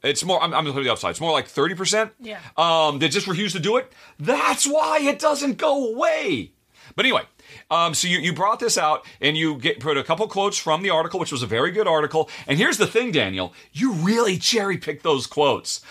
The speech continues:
Speaker 1: "Most papers indicate vaccines holding up against admission, uh, admission to hospital mortality, um, but not so much against transmission."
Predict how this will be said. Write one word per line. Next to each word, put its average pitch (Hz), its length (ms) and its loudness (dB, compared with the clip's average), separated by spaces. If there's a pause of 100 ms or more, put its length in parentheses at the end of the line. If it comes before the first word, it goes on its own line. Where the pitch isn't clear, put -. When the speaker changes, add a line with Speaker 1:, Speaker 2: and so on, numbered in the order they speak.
(180)
Speaker 1:
"Most 277 280 2
papers 160 320 0
indicate 196 360 0
vaccines 202 420 0
holding 202 320 0
up 185 140 0
against 180 360 -2 (160)
admission, 180 440 0
uh, 147 400 4
admission 165 400 0
to 151 80 0
hospital 160 360 0
mortality, 147 760 0 (320)
um, 143 280 2
but 143 140 2
not 190 200 0
so 240 120 0
much 220 160 0
against 196 240 -2
transmission." 180 560 -2